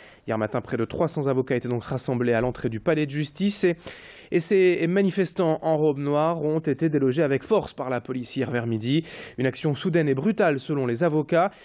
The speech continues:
La plupart déplorent cette violence et ce manque de solidarité des policiers. Nous recevrons tout à l'heure une avocate présente hier devant le palais de justice pour évoquer ce coup de force et les revendications de la profession.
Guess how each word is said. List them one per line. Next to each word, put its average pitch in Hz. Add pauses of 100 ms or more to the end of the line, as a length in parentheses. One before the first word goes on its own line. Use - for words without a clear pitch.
(300)
La 139
plupart 123
déplorent 165
cette -
violence 160
et 143
ce 131
manque 160
de 135
solidarité 120
des 120
policiers. 151 (320)
Nous 180
recevrons 180
tout 170
à 180
l'heure 165
une 156
avocate 143
présente 135
hier 131
devant 127
le 117
palais 120
de 110
justice 117
pour 120
évoquer 113
ce 113
coup 135
de -
force - (340)
et 135
les 185
revendications 143
de 139
la 117
profession. 151